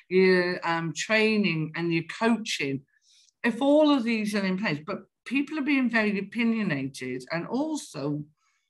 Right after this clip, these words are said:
we seem to have slightly lost the art of being able to sell. Um, from a fact of, I remember,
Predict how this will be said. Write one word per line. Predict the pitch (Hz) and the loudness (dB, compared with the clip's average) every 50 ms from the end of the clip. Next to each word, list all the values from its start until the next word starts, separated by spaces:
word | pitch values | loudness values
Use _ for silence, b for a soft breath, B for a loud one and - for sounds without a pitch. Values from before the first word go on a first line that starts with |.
| _ _ | _ _
we | - 214 208 | -4 -2 -2
seem | 208 - - 262 262 262 262 247 262 | 0 0 2 2 4 4 2 2 0
to | - - 240 226 | -2 -2 0 0
have | 220 214 214 - _ _ _ _ | 0 0 -2 -8 _ _ _ _
slightly | - - - - 220 220 247 214 139 196 214 214 214 208 | -20 -20 -10 -4 0 0 2 2 2 2 2 2 2 2
lost | 196 208 226 214 - - - | 2 0 0 -2 -4 -8 -8
the | 190 214 208 | -4 0 2
art | 208 214 220 240 226 - | 4 4 2 2 0 -4
of | 208 202 | -8 -8
being | 220 208 208 | -6 -2 0
able | 208 226 269 262 | 0 0 -2 -4
to | - - 214 | -10 -12 -12
sell. | 208 208 - - 196 196 202 214 254 403 403 - _ _ _ _ _ _ _ _ _ _ _ _ _ _ _ _ _ _ _ | -10 -10 -8 -8 -8 -8 -8 -10 -10 -12 -14 -18 _ _ _ _ _ _ _ _ _ _ _ _ _ _ _ _ _ _ _
Um, | - 208 208 208 214 226 220 220 220 226 220 220 220 - - _ _ _ _ _ _ _ | 2 4 6 6 6 6 4 2 2 0 0 -2 -6 -12 -18 _ _ _ _ _ _ _
from | - 254 247 240 247 | 2 2 4 4 2
a | 226 - | 2 2
fact | 247 240 233 233 - | 2 2 2 0 0
of, | 233 220 214 - b b b b b b - | -2 0 0 -2 b b b b b b 0
I | - 247 269 | 4 4 4
remember, | 247 233 226 220 226 226 226 233 226 185 190 170 170 175 180 185 185 | 4 4 4 4 4 4 4 2 2 0 2 2 2 2 0 -2 -6